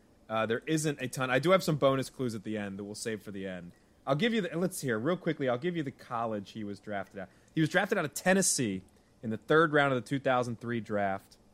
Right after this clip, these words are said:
uh, by the Bengals, played for four teams, all in the A F C, one season in Baltimore in two thousand nine. Clue number four, his one season in Baltimore was his best,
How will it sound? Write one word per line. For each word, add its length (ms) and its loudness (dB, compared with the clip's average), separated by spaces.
uh, 160 0
by 200 4
the 80 0
Bengals, 520 0
played 220 -4
for 80 -10
four 320 -2
teams, 480 -4
all 180 0
in 60 -2
the 80 -6
A 160 -2
F 100 -2
C, 340 -6
one 320 0
season 340 -2
in 100 -2
Baltimore 460 -6
in 60 -12
two 100 -16
thousand 400 -12
nine. 400 2
Clue 100 4
number 160 4
four, 420 4
his 180 4
one 300 8
season 360 6
in 160 6
Baltimore 460 2
was 140 -2
his 120 -8
best, 480 -2